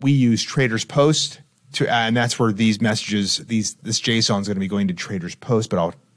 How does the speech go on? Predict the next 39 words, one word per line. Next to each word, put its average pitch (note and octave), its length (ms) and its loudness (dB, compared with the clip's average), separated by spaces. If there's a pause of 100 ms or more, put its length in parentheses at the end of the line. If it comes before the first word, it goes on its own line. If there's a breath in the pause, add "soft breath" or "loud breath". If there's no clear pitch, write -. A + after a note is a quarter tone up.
(240)
show G#2+ 220 -6
you F#2+ 160 -4
that F2+ 220 -2
here F#2+ 120 -8
in F2 60 -6
a F2 40 -6
moment. G#2+ 400 -4 (840 loud breath)
You'll E3 220 6
also G#3+ 360 6
notice F3+ 280 6
that - 200 -2
this C#3+ 180 2
chart F3+ 420 2
we're F3+ 160 4
using B2 500 0
is A#2 220 -8
on A#2 220 -4
the A2+ 100 0
Q A2+ 340 -6
Q A2+ 280 -8
Q, C#3 440 2
the G#2 120 -6
E G2 260 -6
T A2+ 320 0
F. G#2+ 420 0 (640 loud breath)
That C#3 460 0
is, B2+ 260 0
we C3+ 140 0
use D#3 300 6
the B2+ 100 -2
Q F3+ 240 2
Q D#3 180 0
Q D#3+ 320 2
on A#2 220 -2
regular D#3+ 500 2
trading D#3 400 0
hours. B2+ 400 -2
We G#2 80 -6
never C3+ 460 2